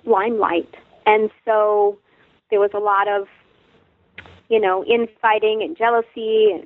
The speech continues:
competition and, you know, "I want my pay," and, and things like that. Now, also, at the same time, uh, as the breakup, and certainly that definitely had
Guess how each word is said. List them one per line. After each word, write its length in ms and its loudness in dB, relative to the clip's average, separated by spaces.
competition 1000 0
and, 260 -6
you 100 0
know, 280 0
"I 180 2
want 200 0
my 220 -2
pay," 680 0
and, 200 -12
and 160 -6
things 220 0
like 140 -12
that. 360 -2
Now, 360 -2
also, 640 0
at 120 -8
the 60 -16
same 220 2
time, 920 0
uh, 720 0
as 200 0
the 120 -2
breakup, 500 0
and 120 -8
certainly 280 -4
that 280 -2
definitely 440 -4
had 280 -2